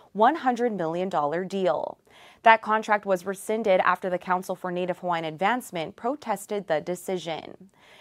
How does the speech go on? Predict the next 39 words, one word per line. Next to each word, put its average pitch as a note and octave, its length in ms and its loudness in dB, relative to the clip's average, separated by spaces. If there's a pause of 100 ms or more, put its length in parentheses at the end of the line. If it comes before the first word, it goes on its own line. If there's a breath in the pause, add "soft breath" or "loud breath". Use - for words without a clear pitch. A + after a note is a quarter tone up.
(220 soft breath)
The A3 80 2
council C4 360 6
won G#3 220 8
a G3 60 0
second G3+ 420 0
solicitation G3+ 760 -4
by F3+ 140 4
a G3 100 4
wide F3 380 2
margin. F3 680 -2 (380 soft breath)
The G#3 100 4
nature G#3+ 300 2
of G3 80 4
the G3 80 -2
protest A3 460 2
has G3 160 -4
not G3 200 4
been F#3+ 160 -2
made F3+ 200 -2
public, G#3 520 2
but G3 160 2
sources G#3+ 420 0
say G3 180 0
the F#3 100 -4
Bureau G#3 340 4
is F3+ 180 -2
likely F#3+ 440 0
questioning A3 540 -2
changes G#3+ 580 0 (260 loud breath)
that - 140 6
H D4 260 -2
T B3+ 240 2
A A#3+ 40 -2
made F3+ 320 -2
during F3 240 -2
the E3+ 80 -4
second - 480 -4
contract E3 600 -2
solicitation. F3+ 1000 -6